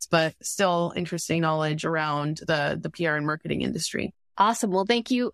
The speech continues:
Speaker 2: so much, Gabby. And I hope that everyone is able to take your wise words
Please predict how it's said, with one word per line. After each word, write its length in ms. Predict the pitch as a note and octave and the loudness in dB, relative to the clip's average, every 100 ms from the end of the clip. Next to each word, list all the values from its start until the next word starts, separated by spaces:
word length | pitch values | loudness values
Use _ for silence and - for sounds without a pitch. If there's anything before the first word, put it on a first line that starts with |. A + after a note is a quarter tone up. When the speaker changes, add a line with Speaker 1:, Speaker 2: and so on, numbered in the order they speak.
| - | -6
Speaker 2:
so 420 | - - D#4+ E4 | -6 0 2 2
much, 360 | D#4+ D#4+ D#4+ - C4+ | 2 0 -2 -6 -2
Gabby. 560 | D4+ D4+ D4 D#4 D#4+ | 0 2 0 0 0
And 160 | C#4 A#3+ | 2 2
I 120 | A#3 | 2
hope 240 | A#3+ D4 - | 0 0 2
that 140 | C#4 | 2
everyone 420 | A#3 A#3 B3 A#3+ A#3 | 2 2 2 0 0
is 180 | G#3+ | -2
able 360 | G#3+ G#3 G#3 G#3 | -2 0 0 0
to 160 | - - | -4 -4
take 280 | C#4 B3 | -2 -2
your 120 | B3+ B3+ | 0 0
wise 420 | C#4 E3+ D#4+ B3+ | 2 2 2 0
words 460 | C4 B3+ B3+ A3+ | 0 0 0 -4